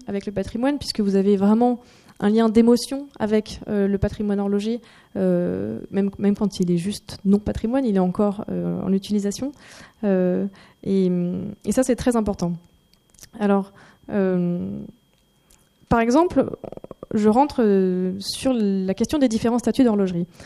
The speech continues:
enfin d'horloger, pardon. Euh, là, vous en voyez plusieurs. Il faut savoir que ces différents statuts sont toujours conditionnés par la haute horlogerie suisse. Quand je vous parle d'horlogerie suisse, on parle de l'au-,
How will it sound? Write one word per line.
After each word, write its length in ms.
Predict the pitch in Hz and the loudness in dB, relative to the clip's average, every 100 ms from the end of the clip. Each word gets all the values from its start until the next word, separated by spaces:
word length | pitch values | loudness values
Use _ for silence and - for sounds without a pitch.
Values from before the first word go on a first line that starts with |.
| - - | -20 -10
enfin 140 | - 185 | -4 -2
d'horloger, 340 | 208 202 190 | 2 2 0
pardon. 260 | 190 175 185 - - _ - | -2 -8 -10 -16 -20 _ -2
Euh, 260 | 190 175 190 | 0 2 2
là, 120 | 233 | 2
vous 160 | 226 | 2
en 40 | 190 | 0
voyez 200 | 185 208 | 0 -2
plusieurs. 580 | - 202 220 285 320 - - - - | -2 0 4 4 4 -4 -20 -20 -10
Il 60 | |
faut 80 | - | -4
savoir 400 | 220 240 277 269 | 0 2 2 0
que 120 | - | 0
ces 140 | 214 220 | 0 0
différents 320 | 208 220 208 | -4 -2 -2
statuts 480 | - 214 - 294 320 | -2 -4 0 2 2
sont 400 | - 208 202 - - _ | 2 0 0 -4 -14 _
toujours 400 | - 220 240 254 | -4 2 2 2
conditionnés 500 | 202 196 208 226 277 | 2 2 2 2 0
par 300 | 277 233 240 | 0 -2 2
la 160 | 190 - | 0 2
haute 200 | 233 226 | 2 2
horlogerie 380 | 208 196 196 196 | 4 2 2 -2
suisse. 360 | - 190 - | -4 -8 -6
Quand 120 | - | -2
je 60 | 208 | -2
vous 80 | 226 | 2
parle 160 | 285 | 2
d'horlogerie 340 | 262 226 202 202 | 2 0 0 -2
suisse, 220 | 269 254 | -4 -4
on 200 | 214 196 | -2 0
parle 180 | 226 214 | 2 4
de 60 | |
l'au-, 160 | 202 | 6